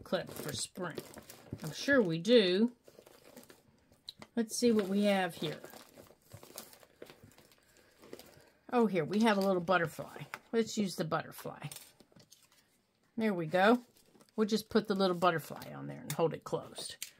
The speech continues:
There. Now it's ready to go into a pocket that's in a journal. Here, and I'll show you in our soft cover journal. Now, this is winter, of course, but, you know, it could go in any journal.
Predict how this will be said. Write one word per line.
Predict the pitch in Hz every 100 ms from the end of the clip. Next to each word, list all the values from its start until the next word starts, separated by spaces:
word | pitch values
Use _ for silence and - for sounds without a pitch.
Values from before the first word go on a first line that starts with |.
| _
There. | 269 330 202 - - - -
Now | 285
it's | 214 -
ready | 196 190
to | 180 185
go | 202 208 214
into | 214 226 202
a |
pocket | - 196 185 233
that's | 220 214 233
in | 247
a | 254
journal. | 285 381 370 - - - - - - - - _ _ _ _
Here, | 269 202
and | 160
I'll | 185
show | 170 233
you | 220 202
in | - 208
our | 185
soft | 170 233 226 -
cover | - 156 165
journal. | - 175 160 202 214 - - _ _ _ - _ - - - - - - _ - - - - - - - - -
Now, | 175 175 - -
this | 196 214
is | 277
winter, | 262 294 254 214 180
of | 160
course, | - 156 160 220 - -
but, | 160 123 - - - -
you | 233
know, | 160 147
it | 220 220
could | 190
go | 208 196
in | 190 185
any | 180 202
journal. | 220 185 147 135 180